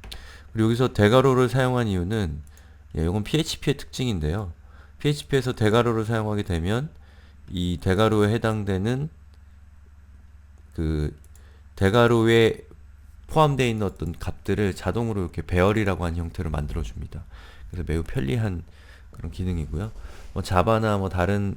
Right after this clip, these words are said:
서버 쪽 언어들은, 어, 이 대괄호가 없어도, 예, 변수 이런 배열로 생성을 해준다거나 아니면 여러 개의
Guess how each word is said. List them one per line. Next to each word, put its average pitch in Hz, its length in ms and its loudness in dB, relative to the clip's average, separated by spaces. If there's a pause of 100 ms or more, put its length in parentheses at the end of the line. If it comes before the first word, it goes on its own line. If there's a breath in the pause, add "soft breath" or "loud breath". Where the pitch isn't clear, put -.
(140)
서버 127 360 0
쪽 107 180 0
언어들은, 92 600 -2 (720 soft breath)
어, - 100 -6 (1120 soft breath)
이 104 180 -2
대괄호가 110 420 4
없어도, 95 560 0 (400)
예, 80 280 -2 (160)
변수 92 600 -2 (300)
이런 90 220 -4
배열로 95 380 2
생성을 113 400 -4
해준다거나 92 920 -4
아니면 82 360 -6
여러 82 240 -2
개의 78 340 -6